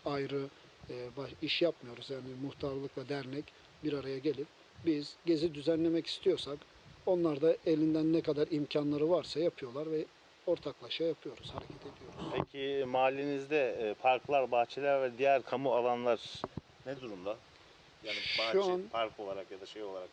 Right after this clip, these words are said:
Speaker 1: Şu an köyümüzde bir tane park var.
Speaker 2: Evet.
Speaker 1: E, küçük. Biraz daha büyütmeyi istiyoruz.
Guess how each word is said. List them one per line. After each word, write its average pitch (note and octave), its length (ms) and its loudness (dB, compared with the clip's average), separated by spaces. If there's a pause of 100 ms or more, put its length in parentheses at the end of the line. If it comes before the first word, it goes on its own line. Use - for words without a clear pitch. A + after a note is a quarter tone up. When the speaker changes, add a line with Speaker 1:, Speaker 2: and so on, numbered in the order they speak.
Speaker 1:
Şu - 240 2
an G3 100 0
köyümüzde F#3 440 2
bir A3+ 100 -6
tane B2+ 320 -12
park B2+ 280 -10
var. F3 160 -4 (760)
Speaker 2:
Evet. D#3 100 -8
Speaker 1:
E, C3 120 -12 (100)
küçük. - 280 -4 (1300)
Biraz D#3+ 280 0
daha D#3 220 0
büyütmeyi D#3+ 440 0
istiyoruz. - 640 -12